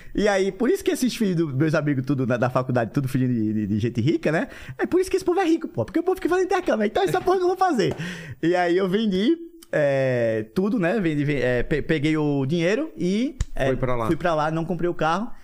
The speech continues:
Speaker 1: É, aí foram seis meses de perrengue também, não aprendi inglês. Porque
Speaker 2: Não?
Speaker 1: eu, não, porque eu só me juntei com um brasileiro, foi o maior erro que eu
Speaker 2: Putz.
Speaker 1: tive. Fui duas vezes pra escola só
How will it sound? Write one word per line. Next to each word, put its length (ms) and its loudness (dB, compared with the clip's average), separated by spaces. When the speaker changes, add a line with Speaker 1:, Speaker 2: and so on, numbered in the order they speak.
Speaker 1:
É, 280 2
aí 100 0
foram 260 -2
seis 300 0
meses 200 0
de 60 -2
perrengue 380 -2
também, 480 -2
não 140 0
aprendi 280 -2
inglês. 560 0
Porque 200 0
Speaker 2:
Não? 160 0
Speaker 1:
eu, 180 -2
não, 220 0
porque 100 -4
eu 40 -4
só 120 0
me 80 0
juntei 240 -2
com 80 -2
um 20 0
brasileiro, 640 0
foi 140 -4
o 40 -4
maior 200 0
erro 160 0
que 80 0
eu 60 0
Speaker 2:
Putz. 160 0
Speaker 1:
tive. 240 -2
Fui 160 -2
duas 200 0
vezes 140 -2
pra 80 0
escola 260 0
só 100 -2